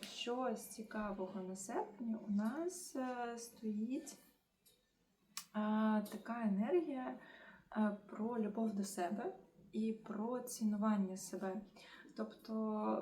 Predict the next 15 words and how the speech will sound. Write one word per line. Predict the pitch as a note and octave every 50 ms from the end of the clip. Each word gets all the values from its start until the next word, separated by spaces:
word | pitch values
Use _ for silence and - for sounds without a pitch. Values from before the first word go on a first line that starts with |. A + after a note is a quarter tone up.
| -
в | G3+
серпні | - - C4 C#4 C#4 C#4 - C4+ A#3
можуть | G#3+ G#3+ A3 A3+ C4+ - -
бути | A3+ G#3 - - A3
такі | - - G#3
виклики, | F#3 - A#3+ C4+ - - F#4+ E4 - - A3+ G#3+ G#3 G#3 - - - - - - - - _
що | - - - - - A3+ A3 A3 A3 A3 G#3 G3 G#3
вас | A3 A3+ A3+ -
ситуація | - - - G#3+ A3+ B3+ B3+ - - G#3+ G#3
буде | G#3+ F#3+ G3 G3+
ставити | - - G#3+ G#3+ A3 A3 A3 - -
перед | - G#3+ G3+ G3+ F3+ F3+ -
вибором | A#3 A#3 G#3 G3 - F#3+ F#3+ F#3+ G3 A3 G#3+ -
або | - G#3 G3 - A3+ A#3
перетерпіти, | A#3 - - G#3+ G#3+ G#3+ G3+ - - A3 - - - A3 A3 C4 - - E4+